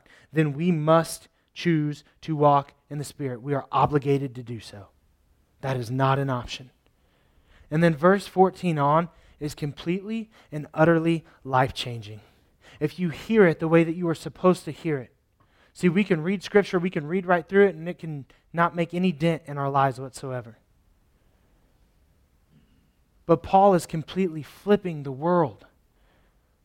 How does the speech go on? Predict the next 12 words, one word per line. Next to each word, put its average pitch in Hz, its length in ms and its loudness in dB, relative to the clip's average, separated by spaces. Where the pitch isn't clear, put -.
on 160 120 -2
its 151 140 -8
head 185 300 6
and 143 120 -4
telling 180 300 2
people, 139 380 -12
"There's 160 220 2
a 131 60 -6
new 151 220 0
way 165 220 2
for 135 200 -10
you." 110 240 -14